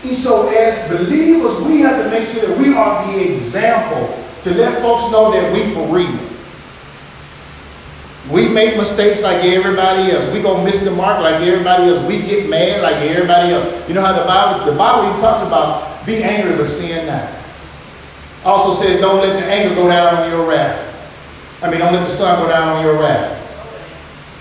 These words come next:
And be slow to anger. So here it is. He, so that means that as believers, we're gonna get mad sometimes.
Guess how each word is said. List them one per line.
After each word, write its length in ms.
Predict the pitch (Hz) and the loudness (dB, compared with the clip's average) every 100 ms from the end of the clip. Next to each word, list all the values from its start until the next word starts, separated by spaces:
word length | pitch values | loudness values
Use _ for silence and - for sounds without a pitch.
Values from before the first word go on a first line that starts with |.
| - - - | -20 -20 -8
And 300 | - 170 180 | 2 2 2
be 60 | 196 | 0
slow 360 | - - 196 - | 0 4 4 4
to 120 | - | 2
anger. 500 | 139 131 - - - - - - - - - - - - - | 0 0 -2 -6 -12 -16 -18 -20 -20 -20 -20 -20 -20 -20 -8
So 320 | - 202 180 269 | 0 4 4 2
here 140 | 262 | 2
it 80 | 247 | 2
is. 180 | 233 214 | 2 2
He, 60 | 247 | 0
so 300 | - 226 185 | 2 2 4
that 240 | 214 - | 4 4
means 260 | 226 233 226 | 4 2 2
that 120 | 202 | 2
as 120 | 190 | 0
believers, 300 | 180 202 240 | 0 0 2
we're 160 | 233 254 | 2 2
gonna 260 | 262 240 247 | 4 4 2
get 120 | 214 | 0
mad 260 | 226 240 | 0 0
sometimes. 680 | 208 208 196 196 180 - - | -2 -6 -6 -4 -4 -4 -8